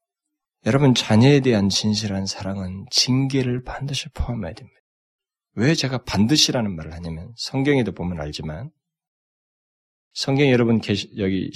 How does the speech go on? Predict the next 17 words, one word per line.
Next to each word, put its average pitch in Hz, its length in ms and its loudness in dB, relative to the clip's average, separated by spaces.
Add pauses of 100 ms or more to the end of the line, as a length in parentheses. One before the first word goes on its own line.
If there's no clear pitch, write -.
(180)
이 139 320 6
본문을 135 380 8
그대로 - 400 0
히브리서의 165 640 4
기자가 104 480 0
그대로 135 280 2
인용했습니다. 101 840 2
그런데 117 160 4
뭐라고 110 280 6
그랬어요? 123 380 0 (340)
징계가 120 480 4
없으면 110 480 2 (1300)
참아들이 151 580 -4
아니라고 92 340 -12
그랬어요. - 380 -10
사생아라고 - 680 -6
그랬어요. - 320 -20